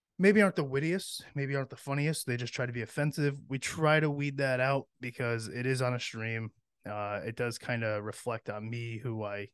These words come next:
keep in games and keep <laughs> company with. So if you are going to join, we just ask that you don't blatantly be racist or dickhead because we just, that's kind of, we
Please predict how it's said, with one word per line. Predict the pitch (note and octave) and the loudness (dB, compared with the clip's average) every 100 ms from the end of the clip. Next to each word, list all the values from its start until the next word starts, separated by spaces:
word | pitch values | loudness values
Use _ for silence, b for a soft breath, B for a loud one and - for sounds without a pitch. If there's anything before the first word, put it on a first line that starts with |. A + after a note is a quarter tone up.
| _ - | _ -12
keep | - D#3 - | -2 -2 -2
in | C#3 C3+ B2+ | -6 -6 -4
games | A#2+ A#2 A#2+ A#2 A2 | -4 -4 -4 -8 -10
and | G2+ G#2 | -14 -12
keep | - C3+ | -6 -4
<laughs> | |
company | A#2 C#3+ - F3 C3+ | 0 0 4 4 6
with. | B2+ B2 - | 2 0 -4
So | - B2+ A#2+ b b b b _ - | 4 4 4 b b b b _ -10
if | D3 | 2
you | E3 | 2
are | D3+ F#3 | 8 8
going | F3 D#3 C#3+ | 8 6 4
to | |
join, | C3 C3 B2+ | 2 0 0
we | |
just | B2 - | -4 -2
ask | C3 B2+ | -2 -2
that | - A#2+ - | -2 -2 -2
you | B2 B2 B2+ _ _ _ _ - | -4 -4 -6 _ _ _ _ 2
don't | F3+ C3+ | 2 2
blatantly | A#2+ B2 A2 B2 A2+ | 0 0 0 -2 -2
be | A2+ A2+ G#2+ - _ _ _ _ - | -4 -6 -6 -10 _ _ _ _ -6
racist | A2+ A#2 - A2 - - | -2 -2 -2 -6 -6 -10
or | G2+ | -10
dickhead | G2 G#2 G#2+ G#2 G2 | -8 -8 -4 -6 -8
because | G#2 F#2+ F#2+ G2 - | -10 -8 -8 -10 -10
we | |
just, | G#2 G2+ - _ | -10 -10 -14 _
that's | A2+ G#2+ - - | -10 -8 -10 -14
kind | - A2 | -10 -8
of, | G2 F2+ _ _ _ _ _ - | -8 -12 _ _ _ _ _ -8
we | A#2+ | -8